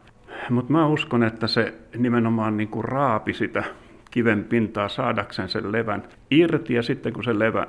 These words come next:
leijui siellä vedessä, niin sit se pystyi sen syömään. Sitten tuli toinen ryhmä, semmonen kuin kynodontti, jolla ei myöskään ollut hampaita, joka kuului näihin selkäjänteisiin.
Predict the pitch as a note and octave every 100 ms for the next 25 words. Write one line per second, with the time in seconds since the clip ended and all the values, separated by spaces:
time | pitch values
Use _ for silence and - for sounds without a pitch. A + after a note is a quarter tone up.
0 | - - - - A#2+ A2+ A#2 G#2+ G2+ F#2+
1 | G2 - F2 F#2 - - - A#2+ D3 C3
2 | A#2 - A#2 A#2 A#2+ A#2 - G#2 - A2
3 | G#2 F#2+ - A#2 A2 F#2 G2 F#2+ F2+ -
4 | - - - - - F#3 F3+ F#3 F3+ F3
5 | E3+ G3 G3+ D#3+ C3+ C3+ B2+ B2+ A#2+ -
6 | - - - C3+ C#3 B2+ A#2+ A2+ A2+ -
7 | D#3 D3+ A2+ A2+ A2 G#2+ - - - -
8 | - A#2+ A#2+ A#2+ A#2+ D3 D3+ - - A2
9 | G#2+ A#2+ A#2 A2+ B2 B2+ A#2 G#2+ G2+ G2+
10 | A2+ - - - - A#2 A#2 B2 A#2 -
11 | - - D#3 C#3+ C3 B2+ C3+ - E3+ D#3
12 | - A2 G2+ G2+ G2 G#2+ G#2 G2+ A2 G#2+
13 | A#2